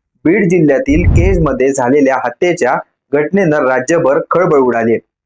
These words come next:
केज जिल्ह्यातील मस्साजोग गावचे सरपंच संतोष देशमुख यांचं अपहरण करून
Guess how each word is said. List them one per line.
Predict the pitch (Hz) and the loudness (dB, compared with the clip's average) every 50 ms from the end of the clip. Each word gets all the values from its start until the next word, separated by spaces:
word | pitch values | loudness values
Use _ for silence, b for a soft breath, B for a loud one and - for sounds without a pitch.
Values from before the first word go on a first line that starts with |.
| _ _ _ - | _ _ _ -4
केज | - 135 147 156 156 - | -2 0 0 0 -2 -2
जिल्ह्यातील | 131 139 135 131 139 139 135 - 135 151 190 - _ _ _ - 143 | 0 0 2 2 0 0 0 0 0 0 0 -2 _ _ _ -4 -2
मस्साजोग | 151 160 156 - 214 220 208 190 214 208 190 160 | -2 -2 -2 -2 -2 -2 0 0 0 0 0 0
गावचे | 160 143 143 139 139 143 147 147 | -2 -2 -2 -2 -2 -2 -2 0
सरपंच | 147 160 156 175 175 208 190 175 156 - 131 139 147 - | 0 -2 -2 -2 0 0 0 0 0 0 0 0 0 0
संतोष | - 143 135 123 135 131 127 123 | -2 -2 -2 0 0 0 0 0
देशमुख | 147 170 185 185 160 151 156 160 160 | 0 0 0 0 0 0 0 2 0
यांचं | 147 131 131 - 165 - - | 0 -2 0 -2 -4 -2 -2
अपहरण | 151 147 147 185 185 202 214 202 185 | -4 -2 0 0 0 0 0 -2 0
करून | 156 131 120 127 165 202 | 0 0 0 0 -2 -2